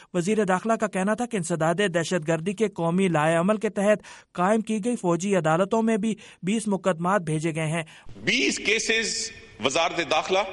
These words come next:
Speaker 2: آ، بھیج چکی ہے جی ایچ کیو کو۔ اس میں بارہ cases پہ باقاعدہ آئیڈینٹیفیکیشن ہو چکی ہے،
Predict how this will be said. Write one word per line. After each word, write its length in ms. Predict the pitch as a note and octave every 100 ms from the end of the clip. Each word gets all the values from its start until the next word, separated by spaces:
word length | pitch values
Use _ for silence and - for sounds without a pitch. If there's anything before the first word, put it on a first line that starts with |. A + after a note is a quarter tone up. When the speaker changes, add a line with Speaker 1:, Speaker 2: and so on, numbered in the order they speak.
| - - - - - - -
Speaker 2:
آ، 40 | F#2 A#2+ G#2 G#2 - - - - - -
بھیج 200 | D3+ F#3
چکی 360 | - - G#3 G3
ہے 80 | G#3+ - - - - -
جی 120 | C#3+
ایچ 220 | F3 F3 -
کیو 140 | F3
کو۔ 200 | D#3 F#3 - - - - - - -
اس 200 | G3 G3
میں 180 | F#3+
بارہ 560 | E3+ F3+ G3+ F3+ G3+ G3 G3 - - - - - -
cases 500 | F3+ F3 F#3+ F3+ F3+
پہ 180 | E3+ E3+ - - - -
باقاعدہ 600 | C3+ D3 D#3+ E3+ F3 F3+ - -
آئیڈینٹیفیکیشن 760 | D3+ D#3 D3+ C#3+ D3 F3+ G3+
ہو 100 | E3+
چکی 340 | D#3+ E3 F3 D#3
ہے، 160 | D#3